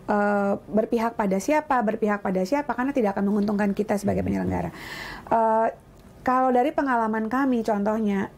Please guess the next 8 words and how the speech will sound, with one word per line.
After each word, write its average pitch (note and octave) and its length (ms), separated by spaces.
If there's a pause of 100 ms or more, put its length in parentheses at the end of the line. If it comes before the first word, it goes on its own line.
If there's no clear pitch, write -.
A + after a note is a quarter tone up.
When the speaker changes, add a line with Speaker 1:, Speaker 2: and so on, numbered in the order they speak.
Speaker 1:
e-coklit B3+ 640
kemarin, G3 560 (320)
jadi A#3+ 160
coklit C4 480
melalui A3 400
elektronik, C#4+ 640 (400)
mereka A3 240
justru, F4 400